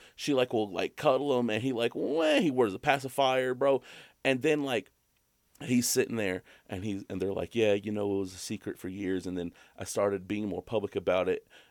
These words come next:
And dude, seriously, he's like, I don't know why I'm looked at, why people look at me like I'm so weird, like I'm this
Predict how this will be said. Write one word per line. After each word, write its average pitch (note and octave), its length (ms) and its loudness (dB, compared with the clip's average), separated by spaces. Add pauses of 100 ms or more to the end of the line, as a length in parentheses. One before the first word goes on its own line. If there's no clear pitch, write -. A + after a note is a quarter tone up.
(120)
And A#2 220 2
dude, A#2+ 260 -2 (320)
seriously, B2 460 0
he's A2+ 160 -2
like, G2+ 260 0 (320)
I G2+ 100 2
don't G#2+ 220 0
know A2 140 0
why G2+ 540 0 (120)
I'm G2 260 4
looked G#2+ 300 0
at, G2 180 0
why G2+ 200 4
people G#2 340 -4
look G#2+ 160 -2
at G2 140 2
me F#2+ 260 -2
like F#2+ 220 0
I'm G2 160 -2
so G#2 220 0
weird, G2 320 0
like F2 120 -2
I'm F#2+ 140 0
this F2+ 180 -8